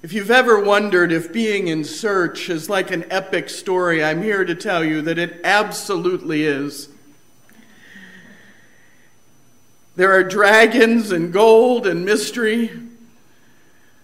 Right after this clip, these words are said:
occasionally large potholes, drunken taverns.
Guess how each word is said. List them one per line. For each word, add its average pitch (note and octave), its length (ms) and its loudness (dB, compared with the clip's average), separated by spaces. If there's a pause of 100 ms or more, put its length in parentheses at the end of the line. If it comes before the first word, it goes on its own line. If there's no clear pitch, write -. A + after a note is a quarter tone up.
(500)
occasionally G#3+ 680 -2
large G3+ 380 0
potholes, A3 760 2
drunken G#3 460 -2
taverns. G#3 1120 -2